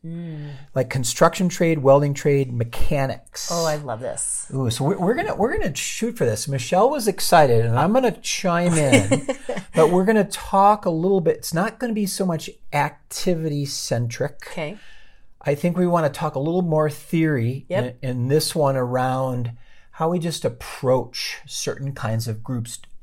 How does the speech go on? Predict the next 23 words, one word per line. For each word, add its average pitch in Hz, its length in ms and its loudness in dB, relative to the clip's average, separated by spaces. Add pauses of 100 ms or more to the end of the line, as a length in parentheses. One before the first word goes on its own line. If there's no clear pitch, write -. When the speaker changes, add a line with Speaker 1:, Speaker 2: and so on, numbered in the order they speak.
Speaker 2:
as 113 160 -4
well. 117 400 0
Speaker 1:
Absolutely. 185 460 -6
Speaker 2:
And 139 100 0
then 139 200 4
we 131 140 6
will 160 380 12
focus 156 560 6
on, 135 380 0
we'll, 127 260 -2
we'll 127 280 -2
have 123 220 -2
a 120 60 -4
couple 127 320 -2
activities, 117 540 -4
I'm 104 120 -4
sure, 113 300 -4
in 101 100 -2
there 104 200 -2
that 101 120 -6
we'll 104 120 -8
talk 107 240 -6
about 107 340 -4